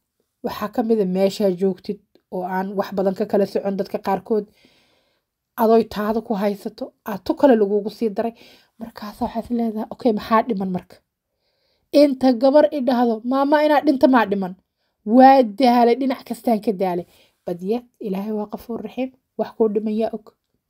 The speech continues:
Dadka qaarkood markay inta Ilaahayna baryaan, Ilaahay u noqdaan, duceystaan, cunno yaroo nafaqo la cunaan, iska seexdaan, soo kacaan, life-ka dhanba waa different. Because now si kale u fikirtaa.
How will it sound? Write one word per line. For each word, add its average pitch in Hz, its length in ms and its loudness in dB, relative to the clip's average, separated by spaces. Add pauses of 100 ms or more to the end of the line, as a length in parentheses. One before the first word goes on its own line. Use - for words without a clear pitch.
(760)
Dadka 302 280 2
qaarkood 247 460 -2
markay 214 320 -6
inta 196 200 -10
Ilaahayna 202 500 -2
baryaan, 190 440 -8
Ilaahay 208 280 -4
u 190 100 -8
noqdaan, 190 460 -8
duceystaan, 202 640 -6 (760)
cunno 233 220 2
yaroo 220 260 2
nafaqo 202 360 -8
la 233 100 0
cunaan, 208 320 -10
iska - 340 -14
seexdaan, 214 720 -4
soo 247 300 4
kacaan, 262 420 -2 (1400)
life-ka 233 340 2
dhanba 202 240 -8
waa 180 100 -4
different. 202 440 -16 (1400)
Because 262 400 -4 (500)
now 214 260 -2
si - 180 -8
kale 208 220 -2
u 185 60 -6
fikirtaa. - 520 -18